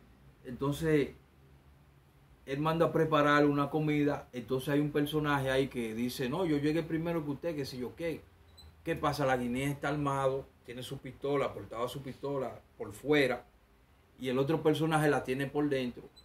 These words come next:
Entonces ellos se enfrancan en una discusión, él no sabe quién es la Guinea, ni qué, ni qué es lo que ha hecho, que un hombre que tenía más de quince o veinte muertos en Estados Unidos.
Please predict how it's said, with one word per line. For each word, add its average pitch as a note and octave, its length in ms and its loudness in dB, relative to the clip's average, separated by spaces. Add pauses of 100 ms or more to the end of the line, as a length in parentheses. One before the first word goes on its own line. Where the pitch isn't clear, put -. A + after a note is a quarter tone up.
(160)
Entonces D3 280 -4
ellos E3 180 0
se E3+ 80 -2
enfrancan D3+ 540 0
en D#3 60 -2
una D#3+ 180 0
discusión, D3 440 0
él C#3 100 0
no D#3 80 0
sabe D3+ 280 0
quién D3 200 -4
es D3+ 80 -2
la D3 100 0
Guinea, D3 560 -2
ni C3 100 -4
qué, A#2+ 280 -8 (240)
ni A#2+ 100 -8
qué B2+ 140 -4
es C3 40 0
lo C3+ 120 -2
que D#3 100 -2
ha E3 100 0
hecho, C#3 300 -2
que B2+ 80 -8
un B2 100 -2
hombre C#3 240 -2
que C3 100 -4
tenía A#2+ 300 -6
más B2+ 220 -4
de B2+ 140 -6
quince C#3+ 360 -6
o B2 60 -2
veinte C3 260 -4
muertos C3 320 -4
en A#2 60 -6
Estados B2+ 340 -8
Unidos. B2+ 360 -6